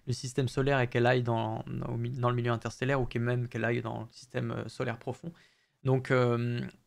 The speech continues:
ils ont, de ce que je comprends de ce que tu dis, c'est qu'ils ont designé une,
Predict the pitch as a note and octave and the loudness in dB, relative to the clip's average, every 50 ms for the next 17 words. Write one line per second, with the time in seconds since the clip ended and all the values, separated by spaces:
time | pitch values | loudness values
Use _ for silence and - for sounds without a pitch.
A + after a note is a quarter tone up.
0 | _ _ _ _ _ _ _ _ _ B2+ B2+ C#3 C#3 C#3 C3+ C3+ C3 C3 B2 - | _ _ _ _ _ _ _ _ _ 0 0 2 2 2 2 2 2 2 0 -2
1 | - - C#3 B2+ B2 B2 - B2+ - - C#3 B2+ - D3 C#3 B2 - - B2+ - | -6 -8 -4 -4 -4 -4 -6 -12 -8 -6 -8 -6 -4 -6 -6 -6 -8 -10 -16 -12
2 | - B2+ C3 F3 F#3 - - A#2 - - A#2+ A#2+ A#2 A#2+ A#2 A#2+ A#2 A#2 A#2+ C3+ | -10 -6 -6 -6 -4 -4 -6 -8 -4 -4 -2 -2 -2 0 0 0 0 2 0 0
3 | C#3 C3 A#2+ A2+ G#2+ | 0 0 2 0 0